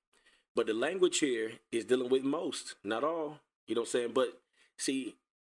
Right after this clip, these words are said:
somebody will say, "Well, this is not me. Like, I don't undermine the gospel's application of justification. I don't necessarily feel this way,"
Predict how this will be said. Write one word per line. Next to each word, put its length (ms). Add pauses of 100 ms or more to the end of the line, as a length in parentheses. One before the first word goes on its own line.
(100)
somebody 320
will 120
say, 440
"Well, 220 (180)
this 180
is 160
not 280
me. 440
Like, 240
I 160
don't 240
undermine 560
the 80
gospel's 400
application 520
of 60
justification. 540 (380)
I 140
don't 260
necessarily 460
feel 420
this 280
way," 360